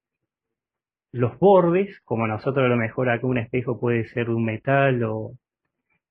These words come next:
o de madera, allá dice que los bordes son de silicio.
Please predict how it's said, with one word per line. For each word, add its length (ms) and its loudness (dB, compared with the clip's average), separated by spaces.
o 180 0
de 540 -2
madera, 600 2
allá 220 0
dice 280 -2
que 140 0
los 140 -4
bordes 360 -2
son 200 -6
de 100 -4
silicio. 640 -8